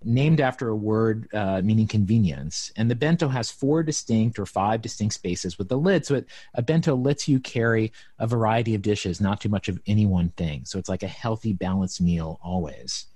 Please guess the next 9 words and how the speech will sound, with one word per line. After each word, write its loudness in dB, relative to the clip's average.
And 4
the 4
bento 2
also 2
honors 0
the 2
Japanese 0
dieting 0
philosophy -6